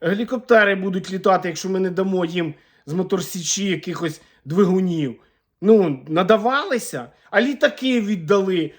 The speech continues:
а озброєння віддали в свій час. Ну, що це за кіно?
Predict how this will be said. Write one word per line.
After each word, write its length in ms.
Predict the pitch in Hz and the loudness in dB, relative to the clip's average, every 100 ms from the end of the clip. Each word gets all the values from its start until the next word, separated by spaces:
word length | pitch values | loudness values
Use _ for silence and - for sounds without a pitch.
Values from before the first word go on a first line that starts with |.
| - | -2
а 100 | 240 | -2
озброєння 760 | 262 185 208 240 226 202 185 | -2 -2 0 4 4 4 -2
віддали 480 | 175 175 170 185 175 | -4 -6 -4 -2 -2
в 60 | |
свій 260 | 147 160 160 | -4 -10 -12
час. 460 | 147 160 135 113 - _ _ _ _ - | -6 -2 -2 -4 -12 _ _ _ _ -6
Ну, 140 | 185 | -4
що 160 | 190 226 | -2 -2
це 140 | 226 | -2
за 160 | 196 180 | -2 -4
кіно? 420 | 180 214 208 127 | -2 0 0 -2